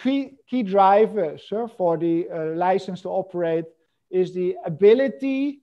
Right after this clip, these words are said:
uh, how to anticipate, uh, those halal market requirements of your market. So you can have an L T O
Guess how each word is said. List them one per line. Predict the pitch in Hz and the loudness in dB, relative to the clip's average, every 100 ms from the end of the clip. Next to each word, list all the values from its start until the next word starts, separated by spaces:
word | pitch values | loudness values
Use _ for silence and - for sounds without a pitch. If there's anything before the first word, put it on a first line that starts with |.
| _ | _
uh, | 180 254 247 | -6 -4 -4
how | 170 190 175 180 185 185 | -2 2 2 2 -2 -8
to | 185 | -8
anticipate, | 190 185 240 233 226 - 190 180 196 190 _ _ _ _ _ | -8 -8 -10 -12 -12 -4 -2 0 -2 -8 _ _ _ _ _
uh, | 165 | -6
those | 175 170 170 170 165 | -4 -4 -2 -4 -6
halal | - 175 170 170 | -6 -2 -2 0
market | 170 175 175 165 | 0 0 -2 -12
requirements | 160 156 170 165 165 156 | -12 -6 -4 -4 -6 -8
of | 156 156 | -10 -8
your | 156 | -6
market. | 175 196 202 202 143 | -2 0 -2 -4 -12
So | - | -8
you | 160 | -8
can | 160 165 | -8 -10
have | 165 156 | -10 -12
an | 156 - _ _ _ _ _ - | -16 -18 _ _ _ _ _ 2
L | 208 208 | 2 2
T | 208 202 | 2 4
O | 208 214 180 - | 6 6 2 -2